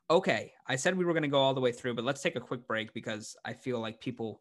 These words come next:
people want a mental, mental relax after we just picked one, two, three, four,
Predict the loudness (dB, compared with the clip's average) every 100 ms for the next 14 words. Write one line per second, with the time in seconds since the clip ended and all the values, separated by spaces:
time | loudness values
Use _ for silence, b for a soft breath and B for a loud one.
0 | -12 -10 -8 -4 -4 -2 -2 -2 -4 -6
1 | -6 -6 -4 -4 -6 -6 -6 -6 -8 -14
2 | -16 _ _ _ -10 -8 -4 -4 -6 b
3 | b 0 0 -2 -4 -6 -2 0 0 0
4 | -4 -4 -8 -8 -8 -10